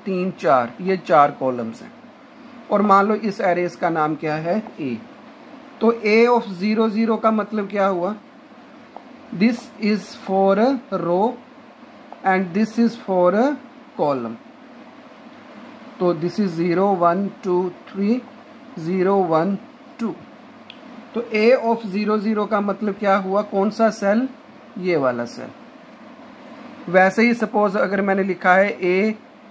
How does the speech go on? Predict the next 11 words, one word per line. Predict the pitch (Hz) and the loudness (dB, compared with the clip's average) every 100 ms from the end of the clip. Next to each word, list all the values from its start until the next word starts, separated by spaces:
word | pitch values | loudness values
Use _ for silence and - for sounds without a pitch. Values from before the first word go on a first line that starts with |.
| - - - - - - - - - - - - - | -20 -20 -20 -20 -20 -20 -20 -20 -20 -20 -20 -12 0
टू | 240 240 240 233 | 4 4 2 -2
थ्री, | 202 190 131 - - - - - | -6 -4 -6 -12 -20 -20 -18 -6
टू | 233 | -4
थ्री | 233 233 | -2 0
का | 247 | 4
मतलब | 240 233 240 240 | 4 2 -2 2
क्या | 233 | 2
हुआ? | 220 226 247 247 - - - - - - - - - - - - - - - - - - - - | 4 2 0 -4 -20 -20 -20 -20 -20 -20 -20 -20 -20 -20 -20 -20 -20 -20 -20 -20 -20 -20 -20 -12
ये | - 196 196 | -2 2 4
नंबर | 214 185 190 190 196 - - 175 | 4 2 4 2 2 -12 -10 -4
रो | 165 180 233 | 2 4 4